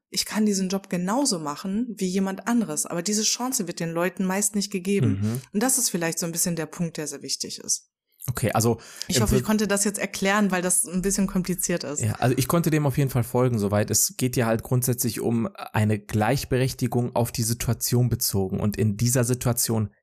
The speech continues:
Speaker 2: gab es faktisch, körperlich bedingt, keine Gleichberechtigung. Also sollte man sich dieser Situation entsprechend anpassen.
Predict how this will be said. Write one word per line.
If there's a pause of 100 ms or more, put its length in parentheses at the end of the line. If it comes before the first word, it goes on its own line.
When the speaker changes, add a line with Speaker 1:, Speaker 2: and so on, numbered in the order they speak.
(120)
Speaker 2:
gab
es
faktisch, (140)
körperlich
bedingt, (180)
keine
Gleichberechtigung. (300)
Also
sollte
man
sich (240)
dieser
Situation (180)
entsprechend
anpassen.